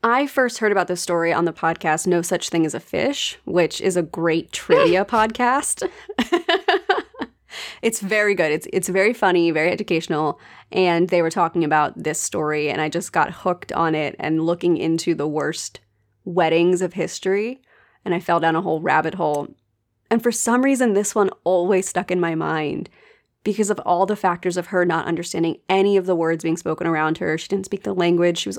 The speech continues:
Speaker 1: only sixteen. And then in front of everyone, she throws up on her mother-in-law, who also is standing next to her at the altar, translating her wedding vows to her.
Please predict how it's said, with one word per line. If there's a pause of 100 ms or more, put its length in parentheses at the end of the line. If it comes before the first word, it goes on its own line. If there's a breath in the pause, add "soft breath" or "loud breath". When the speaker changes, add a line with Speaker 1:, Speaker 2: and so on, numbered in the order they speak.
Speaker 1:
only
sixteen. (880)
And
then
in
front
of
everyone,
she
throws
up
on
her
mother-in-law,
who
also
is
standing
next
to
her
at
the
altar, (420 soft breath)
translating
her
wedding
vows
to
her.